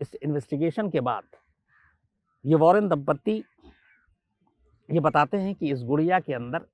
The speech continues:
एक आत्मा है और ये आत्मा शैतानी है। इससे बड़ी बात वो बताते हैं जब एक हफ्ते के अध्ययन के बाद कि असल में ये गुड़िया यहाँ जो आई है, इसे एक इंसानी जिस्म चाहिए, एक इंसानी शरीर, और डोना जो है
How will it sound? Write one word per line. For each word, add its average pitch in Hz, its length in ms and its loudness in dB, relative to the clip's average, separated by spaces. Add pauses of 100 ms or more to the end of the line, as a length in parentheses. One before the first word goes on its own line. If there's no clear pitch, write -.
एक 123 120 -6
आत्मा 107 300 -6
है - 140 -14 (1400)
और 175 100 8
ये 175 60 6
आत्मा 175 340 4
शैतानी 107 520 -4
है। - 100 -20 (1120)
इससे 254 220 6
बड़ी 214 200 6
बात 208 200 6
वो 208 140 4
बताते 175 340 2
हैं 196 260 -4
जब 143 160 0 (200)
एक 170 160 0
हफ्ते 160 200 -4
के 160 100 0
अध्ययन 151 260 -2
के 143 100 -6
बाद 127 180 -8 (960)
कि 185 60 6
असल 220 240 8
में 226 100 2
ये 196 160 4
गुड़िया 175 340 4
यहाँ 180 260 0
जो 156 140 0
आई 156 220 0
है, 120 120 -10 (180)
इसे 208 200 4
एक 196 120 -2
इंसानी 170 440 -2
जिस्म 156 320 -4
चाहिए, 120 320 -6
एक 127 80 -8
इंसानी 151 360 -4
शरीर, 127 300 -6 (600)
और 165 220 6
डोना 185 440 4
जो 190 140 0
है 117 180 -8